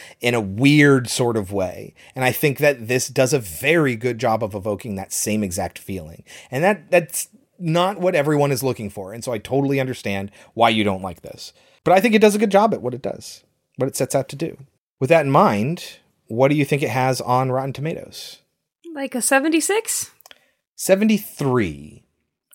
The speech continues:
Speaker 2: Okay.
Speaker 1: It's uneven, as anthologies often are,
Speaker 2: Mm-hmm.
Speaker 1: but Creepshow is colorful, frequently funny,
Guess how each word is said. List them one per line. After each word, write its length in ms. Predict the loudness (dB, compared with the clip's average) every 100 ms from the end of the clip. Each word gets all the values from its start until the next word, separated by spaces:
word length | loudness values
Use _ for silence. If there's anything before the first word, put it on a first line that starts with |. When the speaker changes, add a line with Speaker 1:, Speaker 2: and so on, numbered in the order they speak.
| -4
Speaker 2:
Okay. 120 | 0
Speaker 1:
It's 180 | 0 -2 -4
uneven, 720 | 2 2 2 -2 -2 -2 -2 -2
as 200 | -2 0
anthologies 640 | 0 2 2 2 -2 0
often 300 | 0 0 -4 0
are, 440 | 0 2 -2 -8 -10
Speaker 2:
Mm-hmm. 320 | -10 -10 -2
Speaker 1:
but 140 | -2 0
Creepshow 460 | -2 0 2 2
is 120 | 2
colorful, 760 | -6 -2 0 0 -2 0 -2 -4 _ _
frequently 540 | _ 2 2 4 0 -2
funny, 500 | 2 2 2 -2